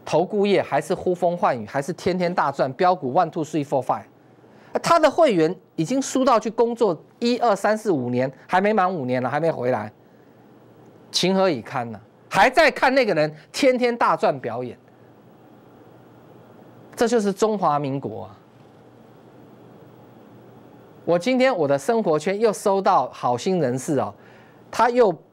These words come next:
就是他们就把那个别的投顾老师啊做棋子的 call 讯哦，这不能造假，传给，还有，上面还有老师的照片哦。然后怎么样，输得一塌糊涂，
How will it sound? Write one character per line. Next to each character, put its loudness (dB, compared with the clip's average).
就 2
是 0
他 -2
们 -4
就 0
把 -2
那 -2
个 2
别 0
的 0
投 -2
顾 0
老 0
师 -4
啊 0
做 0
棋 -6
子 -10
的 -10
call 2
讯 -2
哦， -6
这 -6
不 -2
能 2
造 2
假， -4
传 -2
给， -2
还 -2
有， 0
上 -2
面 -2
还 2
有 2
老 0
师 -4
的 2
照 0
片 -2
哦。 -10
然 0
后 2
怎 -6
么 -4
样， 0
输 -4
得 0
一 -4
塌 0
糊 -8
涂， -18